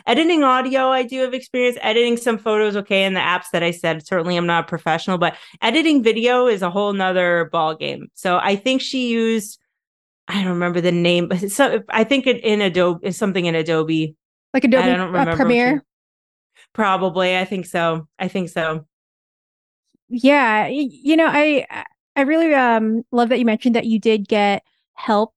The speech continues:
Speaker 2: because I think that if you're able to get assistance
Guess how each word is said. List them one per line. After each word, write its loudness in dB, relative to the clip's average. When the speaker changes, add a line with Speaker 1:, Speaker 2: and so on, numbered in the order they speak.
Speaker 2:
because 2
I 2
think 2
that 2
if 0
you're 2
able 2
to 0
get 0
assistance -2